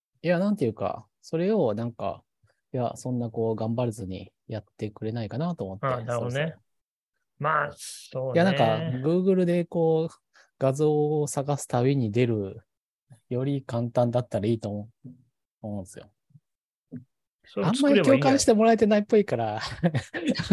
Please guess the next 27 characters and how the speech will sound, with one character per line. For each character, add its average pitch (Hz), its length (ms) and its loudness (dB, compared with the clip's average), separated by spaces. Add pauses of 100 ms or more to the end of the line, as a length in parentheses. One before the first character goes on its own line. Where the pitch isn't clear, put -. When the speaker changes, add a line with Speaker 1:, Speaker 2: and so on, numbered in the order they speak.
(100)
Speaker 1:
私 185 300 10
だ 196 80 8
け 302 180 6
っ - 80 -2
ぽ 285 120 6
い、 202 100 6
私 180 340 0
だ 196 80 0
け 202 120 0
っ 196 60 0
ぽ - 140 6
い 123 60 6
な。 117 100 0
<laughs> - 1800 0
こ 156 100 0
れ 165 100 4
だ 170 120 4
け 165 120 -2
プ 160 140 -2
ロ 156 140 6
グ 151 80 4
ラ 151 140 4
マ 147 160 0
ー 143 40 -4
が 143 100 -2
い 143 120 -2
て、 135 320 -2